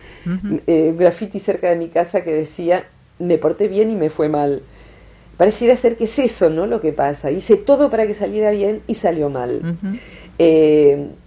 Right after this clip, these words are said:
Speaker 2: lo primero es no pelearse con eso que uno siente,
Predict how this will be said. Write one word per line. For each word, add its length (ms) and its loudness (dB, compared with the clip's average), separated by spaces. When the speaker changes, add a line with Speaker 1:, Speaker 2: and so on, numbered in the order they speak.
Speaker 2:
lo 140 6
primero 480 -2
es 480 -6
no 200 0
pelearse 460 -2
con 160 -4
eso 240 -10
que 80 -10
uno 140 -8
siente, 580 -10